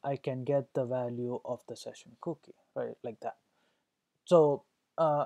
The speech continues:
an attacker can use a different attack vector, which actually asks the browser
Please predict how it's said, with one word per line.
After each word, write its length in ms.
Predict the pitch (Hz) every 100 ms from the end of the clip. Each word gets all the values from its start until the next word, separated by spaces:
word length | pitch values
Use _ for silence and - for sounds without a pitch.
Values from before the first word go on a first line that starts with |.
| -
an 140 | 165 165
attacker 640 | 156 208 196 - 117 - -
can 380 | 151 127 123 120 _
use 580 | 151 160 160 160 143 - _ _ _ _ _ _ -
a 100 | 151
different 440 | 131 175 - 156 135
attack 340 | 123 135 120 _ _ _ _ _ -
vector, 440 | 147 143 - 123 - _ _ _ _ _ _ _
which 460 | 139 143 131 - - _
actually 520 | 151 143 - 151 139 143 135
asks 440 | 139 127 - - _ _ _ _ _ _ _ _ _
the 100 | -
browser 560 | 131 156 151 139 139